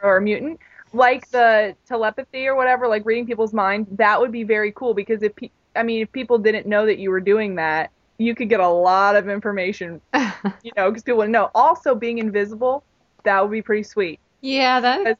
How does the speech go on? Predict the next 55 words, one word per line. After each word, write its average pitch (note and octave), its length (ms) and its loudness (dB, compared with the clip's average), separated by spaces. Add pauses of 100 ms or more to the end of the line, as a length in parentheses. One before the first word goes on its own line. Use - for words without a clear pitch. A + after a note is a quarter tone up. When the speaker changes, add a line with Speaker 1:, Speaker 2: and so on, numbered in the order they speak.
Speaker 1:
no A3+ 80 2
one B3 160 2
would B3+ 100 0
know B3+ 120 0
you B3+ 140 0
were C4+ 80 -4
there, C#4+ 240 4
so C#4+ 140 -12
you A#3 100 -4
could B3 120 0
also, A3+ 520 2
you G#3+ 160 -2
know, G#3 160 0
get G3+ 200 0
information, A3 920 -2
find G3+ 280 2
things A3+ 280 -2
out. G3+ 440 4
You A3 100 -4
know, G#3 80 0
I G3+ 120 2
like A#3 240 2
the G#3+ 100 2
stealthy F#3+ 480 -4
thing. F#3 320 -6 (280)
And A3+ 120 4
I A#3+ 120 4
do C4 420 -4
really B3 280 6
think A3 220 -6
it's G3+ 200 -2
sweet G3 320 0
that F3 140 2
Mystique F#3 420 -4
can F#3+ 160 -6
turn F#3 200 -4
into F3 200 0
other E3+ 200 0
people, - 320 -2
'cause B3 180 -8
that's C#4 200 0
also D#4+ 300 0
tricky, F3 440 -4
and F#3 100 -6
people A3+ 340 2
will G#3 120 4
tell D4 180 4
you C4+ 140 -2
information A3 520 -2
if G#3 120 -2
they G3+ 80 2
think G#3 240 0
you're G3 60 4
someone G3 340 2
else. G3 320 2